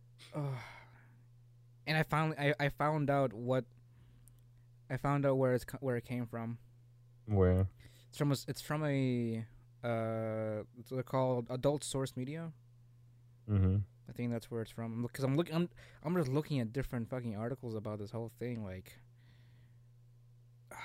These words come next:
Speaker 1: 'cause, <sighs> oh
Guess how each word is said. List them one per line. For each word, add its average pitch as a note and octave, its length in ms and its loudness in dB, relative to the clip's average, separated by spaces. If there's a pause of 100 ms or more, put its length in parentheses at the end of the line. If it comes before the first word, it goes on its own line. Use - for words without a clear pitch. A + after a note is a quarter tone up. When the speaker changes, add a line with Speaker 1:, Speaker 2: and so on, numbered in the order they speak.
(880)
Speaker 1:
'cause, A2 260 -10 (2750)
<sighs> - 40 -20
oh - 20 -18